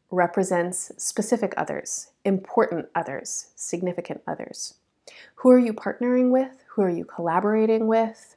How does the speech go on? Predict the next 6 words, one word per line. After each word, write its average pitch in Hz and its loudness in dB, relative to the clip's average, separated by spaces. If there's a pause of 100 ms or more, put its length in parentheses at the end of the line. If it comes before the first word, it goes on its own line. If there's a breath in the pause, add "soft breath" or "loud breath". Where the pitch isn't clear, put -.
(180)
Who 202 2
are 170 2
you 170 -4
making 175 -4
agreements 175 -2
with 294 0